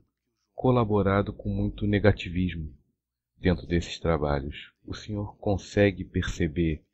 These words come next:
essa questão desse negativismo devido a essa falta de autopercepção, de autobusca,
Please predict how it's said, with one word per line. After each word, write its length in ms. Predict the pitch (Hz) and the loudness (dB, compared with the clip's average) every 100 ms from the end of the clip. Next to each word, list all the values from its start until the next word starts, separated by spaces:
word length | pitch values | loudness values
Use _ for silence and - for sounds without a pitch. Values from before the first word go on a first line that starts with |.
| - - - - - - - _ _ _ _ _ - | -20 -20 -20 -12 -6 -6 -6 _ _ _ _ _ 8
essa 280 | 117 - | 12 12
questão 460 | 110 101 - - 95 | 8 2 2 2 2
desse 320 | 98 113 - | 8 6 6
negativismo 880 | 101 95 92 - 85 92 95 92 85 - - - | 2 4 4 2 -2 -2 -2 -4 -8 -10 -10 4
devido 400 | 107 90 101 101 | 6 6 4 8
a 80 | 95 | 10
essa 320 | 110 - 95 | 12 12 12
falta 600 | - - 110 107 104 95 | 10 4 8 8 8 0
de 160 | 82 90 | 4 6
autopercepção, 920 | 87 - 87 78 82 - - 92 90 | 6 4 -6 -4 -6 -10 -6 -4 -2
de 120 | 82 | 2
autobusca, 960 | 85 85 76 71 92 101 - - 73 | 2 2 -4 -8 -4 -4 -4 -6 -8